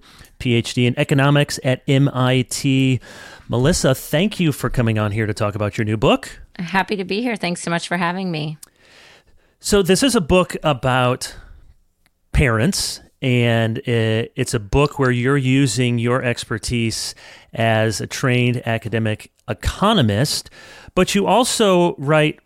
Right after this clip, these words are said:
Speaker 1: personally. You say at the beginning and at the end in particular that you're a mom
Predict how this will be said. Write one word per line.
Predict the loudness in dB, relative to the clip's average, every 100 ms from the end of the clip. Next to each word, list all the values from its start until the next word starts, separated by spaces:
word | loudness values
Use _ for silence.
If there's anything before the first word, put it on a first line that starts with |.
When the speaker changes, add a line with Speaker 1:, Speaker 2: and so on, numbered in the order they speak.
| -2
Speaker 1:
personally. | 0 2 2 2 2
You | 2 0
say | 0 2 2 2
at | 0
the | 0
beginning | -2 0 2 2 0
and | 0
at | -2
the | 0 0 2
end | 2
in | 0
particular | 0 -2 -2 -2 0 2 4 2 -2 -14 -20 -20 -6
that | -2 -2
you're | 0 2 4
a | 4
mom | 4 2 2 2 0